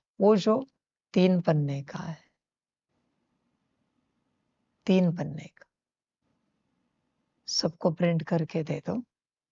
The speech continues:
सारे पन्ने, तीन पन्ने का पोतामेल सबको सुनाना है,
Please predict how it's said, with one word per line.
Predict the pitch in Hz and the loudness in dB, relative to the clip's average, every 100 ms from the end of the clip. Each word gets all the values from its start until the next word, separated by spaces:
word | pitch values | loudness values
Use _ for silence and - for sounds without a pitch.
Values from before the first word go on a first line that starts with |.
| _ _ _ _ _ _ _ _ _ _ _ _ - | _ _ _ _ _ _ _ _ _ _ _ _ -18
सारे | - 160 156 151 | 0 2 4 2
पन्ने, | 156 147 208 - _ _ _ _ _ _ _ _ | -2 -6 -6 -10 _ _ _ _ _ _ _ _
तीन | - 185 180 | 0 2 2
पन्ने | 185 170 180 | 2 0 0
का | 180 190 | -2 -4
पोतामेल | - 175 - 165 170 196 | -2 -4 -2 -2 0 -4
सबको | - - - - 175 | -8 -14 -14 -12 -10
सुनाना | - 151 139 147 151 | -8 -8 -10 -10 -12
है, | 156 | -14